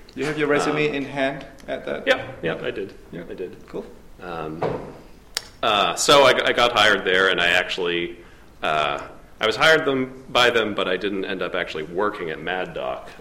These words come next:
Speaker 2: Uh,
Speaker 1: Hmm.
Speaker 2: they had a contract with Impressions Games, uh, which is an ancient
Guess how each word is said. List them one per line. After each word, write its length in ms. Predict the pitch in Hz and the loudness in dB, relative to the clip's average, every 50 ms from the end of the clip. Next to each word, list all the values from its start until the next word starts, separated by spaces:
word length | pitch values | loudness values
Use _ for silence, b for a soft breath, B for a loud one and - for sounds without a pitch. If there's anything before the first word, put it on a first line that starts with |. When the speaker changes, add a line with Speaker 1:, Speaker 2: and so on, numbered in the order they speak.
| - - | -18 -12
Speaker 2:
Uh, 180 | 95 82 76 71 | -10 -10 -6 -6
Speaker 1:
Hmm. 80 | 69 | -6
Speaker 2:
they 140 | 90 92 98 | -4 -4 -4
had 160 | 101 95 82 | -4 -6 -8
a 40 | 82 | -8
contract 560 | - - 95 82 82 78 - 82 78 76 - 80 | -8 -8 -8 -8 -8 -8 -6 -6 -6 -6 -6 -10
with 320 | 76 76 - - - - - - - | -12 -12 -12 -14 -20 -20 -20 -10 -8
Impressions 600 | 90 80 76 - - 123 - - - 76 78 78 | -8 -8 -6 -2 0 0 0 -2 -6 -8 -10 -12
Games, 640 | - 82 73 69 69 69 67 65 67 67 - - - - b b b b b b b b b - - - | -10 -10 -8 -8 -8 -10 -12 -12 -14 -16 -18 -18 -20 -20 b b b b b b b b b -20 -16 -10
uh, 280 | - 67 67 65 64 71 - - - | -8 -6 -6 -6 -8 -8 -12 -14 -14
which 180 | 82 - - | -14 -12 -12
is 100 | 73 - | -12 -12
an 140 | 65 62 - | -12 -14 -10
ancient 420 | - 82 90 85 - - 73 69 | -8 -6 -6 -6 -6 -8 -10 -12